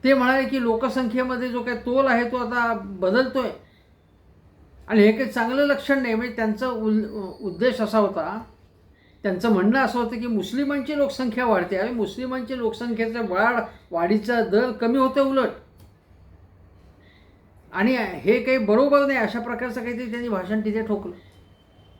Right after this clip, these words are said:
टाटा समाज विज्ञान संस्थेमध्ये असे राजकीय नेते येऊन काहीतरी भाषणबाजी करतात असं यापूर्वी झालं. इंटेलेक्च्युअल्स तिथे जातात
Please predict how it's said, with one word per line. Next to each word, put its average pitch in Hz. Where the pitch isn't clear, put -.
टाटा 240
समाज 202
विज्ञान 214
संस्थेमध्ये 185
असे 247
राजकीय 208
नेते 208
येऊन 220
काहीतरी 196
भाषणबाजी 196
करतात 190
असं 185
यापूर्वी 175
झालं. 139
इंटेलेक्च्युअल्स 294
तिथे 233
जातात 214